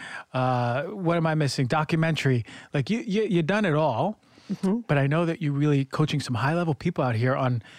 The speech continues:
Speaker 1: the most important thing, getting in touch with your purpose. Why are so many of us, and welcome to the show, why are so many of us so disconnected from our purpose?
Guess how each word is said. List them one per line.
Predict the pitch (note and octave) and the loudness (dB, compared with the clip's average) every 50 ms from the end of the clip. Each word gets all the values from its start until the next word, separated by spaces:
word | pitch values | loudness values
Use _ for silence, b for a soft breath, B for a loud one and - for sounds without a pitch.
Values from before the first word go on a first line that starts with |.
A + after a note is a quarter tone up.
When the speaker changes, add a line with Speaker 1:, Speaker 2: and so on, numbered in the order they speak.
| B B B B B B _ | B B B B B B _
Speaker 1:
the | - D3 | 0 2
most | C#3+ D3 C#3 - - | 4 2 2 2 -2
important | C#3 A#2 - D#3+ E3 D#3+ D3 | -4 -4 -2 -4 -4 -4 -6
thing, | - - G#3 G3 C3+ A#2 G#2+ - _ _ _ _ - A2 | -6 -2 -2 -2 -2 -2 -4 -8 _ _ _ _ -10 -6
getting | G2+ C#3+ C#3 C#3+ D#3 F3+ F#3 F3+ | -2 0 0 2 2 2 0 0
in | F3 D#3 | -2 -4
touch | - - C3 - - | -4 -4 -4 -4 -2
with | C#3 B2 - | -4 -2 -2
your | C#3 C3 | -2 -4
purpose. | - - C#3+ C#3 - - - - - - - B B B B B B B B B B B B _ _ _ _ _ _ | -2 0 -2 -2 -2 -4 -10 -14 -14 -16 -16 B B B B B B B B B B B B _ _ _ _ _ _
Why | - E3 C#3 A#2+ C3+ C#3+ D#3 D#3+ E3 E3+ F#3 G3+ G#3+ G#3+ G#3 - | -8 -6 -6 -4 0 0 2 2 2 2 0 0 0 -2 -2 -2
are | D#3 C#3 B2+ | -2 -4 -4
so | - - - D3+ D3 | -4 -2 -2 0 0
many | C#3+ C#3+ C3+ C3 C3 | 2 2 2 2 2
of | B2+ A#2+ A#2 | 0 0 0
us, | A#2+ B2+ C#3+ - | 0 -2 -2 -2
and | C3+ B2+ | -2 0
welcome | B2+ C3+ - D#3 C#3+ | 0 0 -2 -2 -4
to | - F3 | -4 -4
the | E3 | -4
show, | D3+ - B2+ B2 A#2+ | -4 -4 -4 -4 -4
why | A#2+ C3 C3+ C#3 E3+ F#3+ | -2 -2 -2 0 0 0
are | F#3+ | -2
so | E3+ - E3+ D#3+ | -2 -2 -2 0
many | D3 D3+ D3+ D3 | 2 2 2 2
of | C3+ B2+ | 2 0
us | C3+ C3+ B2 - - - - | 0 0 -2 -4 -8 -12 -12
so | - - - - - - D3 D3+ D3+ | -12 -10 -10 -6 -2 0 0 2 2
disconnected | C#3 C#3+ B2+ - - C3 A#2+ A2+ A2 - B2 A2+ - - - | 2 0 -2 -2 -4 -4 -4 -4 -4 -4 -6 -6 -6 -10 -8
from | - - B2 A2+ | -4 -2 -2 -2
our | A2 - | -2 -4
purpose? | - - - - - - - - | -8 -12 -16 -16 -18 -20 -20 -20